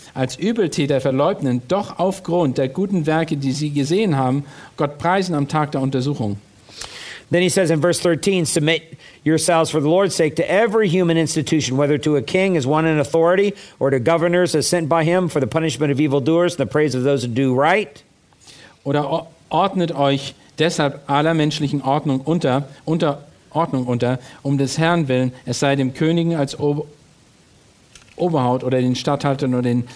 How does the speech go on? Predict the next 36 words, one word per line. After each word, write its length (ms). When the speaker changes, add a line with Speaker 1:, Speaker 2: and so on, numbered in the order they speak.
Speaker 1:
Gesandten 420
der 80
Bestra-, 680
äh, 40
zur 160
Bestrafung 540
der 160
Übeltäter 600
und 160
zum 180
Lob 320
derer, 240
die 120
Gutes 360
tun. 240
Speaker 2:
Now 60
there 180
in 80
verse 180
thirteen, 460
it 140
says, 340
"To 120
every 600
human 400
institution." 800
Speaker 1:
Und 180
in 100
Vers 260
dreizehn 360
sagt 240
er, 100
„Zu 160
jeder 340
menschlichen 540
Ordnung.“ 400